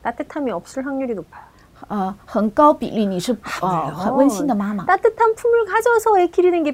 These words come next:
Speaker 1: 편하신 분들도 소수지만 계실 것 같은데요.
Speaker 2: 虽然有少数因为有温馨的怀抱，所以养孩子很容易。
Speaker 1: 따뜻하셔야 합니다.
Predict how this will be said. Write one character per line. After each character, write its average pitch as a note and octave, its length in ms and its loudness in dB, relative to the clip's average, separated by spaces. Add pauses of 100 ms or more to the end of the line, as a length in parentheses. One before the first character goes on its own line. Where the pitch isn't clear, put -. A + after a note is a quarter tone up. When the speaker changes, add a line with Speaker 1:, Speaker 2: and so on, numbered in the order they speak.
Speaker 1:
편하신 E4+ 560 -2
분들도 D4 760 0
소수지만 D#4 580 -2
계실 - 260 -2
것 A#3+ 140 -2
같은데요. F#3 540 -8
Speaker 2:
虽 E4+ 120 6
然 D#4+ 100 8
有 D#4+ 120 6
少 G3+ 260 2
数 C4 140 -2
因 C4 80 4
为 C4 80 6
有 A3 100 2
温 C4 240 4
馨 C4+ 300 0
的 G3 240 -2 (180)
怀 F3 200 0
抱， G#3 200 2
所 G#3+ 160 -2
以 G3+ 160 2
养 D3+ 140 0
孩 F3+ 140 -8
子 G#3+ 100 -6
很 F3+ 180 -4
容 E3+ 220 -6
易。 A3 180 -2 (300)
Speaker 1:
따뜻하셔야 F4+ 600 -6
합니다. G3 320 -12